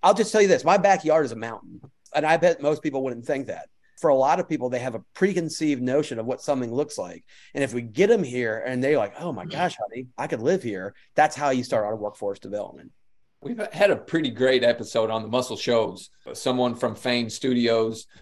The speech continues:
Speaker 2: uh, was on our, was on our episode. We talked about all the history of, of, uh, the music in the Muscle Shoals. But when we talk to people from there, they didn't necessarily identify as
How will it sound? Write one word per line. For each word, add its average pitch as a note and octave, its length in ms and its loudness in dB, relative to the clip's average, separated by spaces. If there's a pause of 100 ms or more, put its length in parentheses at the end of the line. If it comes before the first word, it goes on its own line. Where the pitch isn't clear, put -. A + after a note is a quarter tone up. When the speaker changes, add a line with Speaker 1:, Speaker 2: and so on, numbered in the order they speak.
(140)
Speaker 2:
uh, A2 160 -2
was A2+ 200 -2
on A#2+ 160 2
our, A2+ 200 2
was G#2+ 220 -6
on A#2 140 2
our A#2 120 -4
episode. A2+ 480 0
We A#2 80 -4
talked A2+ 260 0
about A2 200 2
all A2+ 160 4
the A2 100 -2
history G#2+ 640 -6
of, F#2+ 260 -6
of, G2+ 280 -10 (480)
uh, F2+ 160 -8
the A2+ 140 -10
music A#2+ 640 -4
in A2+ 240 -8
the A2 60 -6
Muscle A2+ 340 -2
Shoals. A2 640 0
But A#2 360 -2 (300)
when B2+ 140 -4
we F3+ 140 2
talk E3 300 4
to C#3 100 0
people B2+ 400 -2
from A2+ 480 -4 (100)
there, A2 640 0 (220)
they D#3 120 2
didn't A3 240 -2
necessarily D3+ 720 2
identify A2+ 840 0
as A2 360 -4